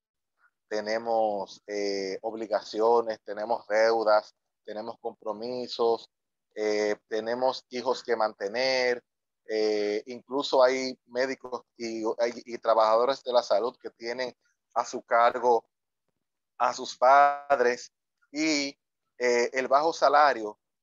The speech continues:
no permite que éste en un punto de su, de su vida laboral pueda decir, pueda lograr o alcanzar algún propósito ya propuesto por sí mismo.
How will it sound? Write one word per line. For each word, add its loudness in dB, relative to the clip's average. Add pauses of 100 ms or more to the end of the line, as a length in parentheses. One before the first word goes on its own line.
no -4
permite -6 (520)
que 2
éste -2 (100)
en -4
un -6 (120)
punto -4
de 2
su, -8
de -4
su -6
vida 2
laboral 2 (480)
pueda 4
decir, 0
pueda 4
lograr 2
o 4
alcanzar 2
algún -6
propósito -12 (440)
ya 2
propuesto -6
por -8
sí -10
mismo. -20